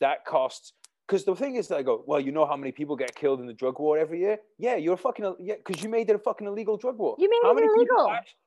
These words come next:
Speaker 1: how many people actually die from, so, like, M D M A? What they'll do with M D M A, there's barely anybody in the U K dies from M D M A a year. But what will happen is someone will get a bad pill, which has usually
Speaker 2: Right.
Speaker 1: got some fucking rat poison in, and they'll die,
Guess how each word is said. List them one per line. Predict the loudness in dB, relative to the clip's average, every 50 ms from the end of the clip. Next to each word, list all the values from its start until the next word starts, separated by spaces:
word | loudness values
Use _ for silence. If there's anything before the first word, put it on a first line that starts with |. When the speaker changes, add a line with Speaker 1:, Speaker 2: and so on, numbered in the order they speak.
| _ _ _
Speaker 1:
how | -4 -2 -2 -2 -2
many | -2 -4 -4
people | -4 -4 -2 -2 -2
actually | -2 -2 -4 -6 -6 -4
die | -4 -2 -2 -2 -4 -4 -6 -10 _ _ _ _ _
from, | -6 -6 -6 -6
so, | -4 -2 -2 0
like, | -2 -2 -2
M | -4 -4 -4 -6
D | -6 -6 -6
M | -6 -6 -6
A? | -8 -8 -8 -10 _ _ _ _ _ _ _ _ _ _
What | -4 -2 -2 0
they'll | 2 2 2 2
do | 2 0 -2
with | -2 0
M | 0 -2 -2 -4
D | -4 -4 -4
M | -4 -6
A, | -8 -10 -10 -12 -16 _ _
there's | -8 -8 -8 -10 _ _ -2
barely | 0 2 2 0 0 -4 -6 -8 -8
anybody | -8 -6 -6 -6 -6 -6 -6 -8 -8 -8 -8
in | -8 -8
the | -8
U | -8 -8 -6
K | -6 -6 -6 -4
dies | -4 -4 -4 -4 -6 -8
from | -12 -14
M | -14 -12 -12
D | -12 -12
M | -10 -10
A | -10 -12 -12 -12 -14 -12
a | -12
year. | -10 -10 -10 -12 -14 -18 _ _ _ _ _ _ _ _ _ _ _ _ _ _ _ _
But | 0 0 0 2
what | 0 -4 -2 0
will | 0 0
happen | 0 -2 -4 -4 -6 -10 -12
is | -12 -12 -8
someone | -4 -4 -2 -2 -2 0
will | 0 0 0
get | 0 -2 -4 -4
a | -6
bad | -6 -6 -4 -4 -4 -4 -6 -8
pill, | _ -8 -8 -6 -6 -8 -10 _ _
which | -14 -12 -12
has | -12 -12 -10
usually | -10 -10 -6 -4 -2
Speaker 2:
Right. | -2
Speaker 1:
got | -2 -4 -4
some | -8 -14 -20 -18
fucking | -16 -16 -14 -14 -8 -4
rat | -2 -2 -2 -2
poison | -2 -2 -2 -2 -4 -8 -14
in, | -16 -18 -18 -20 _ _ _ _ _ _ _ -8
and | -4 0 2
they'll | 2 2 2
die, | 2 0 0 0 -2 -6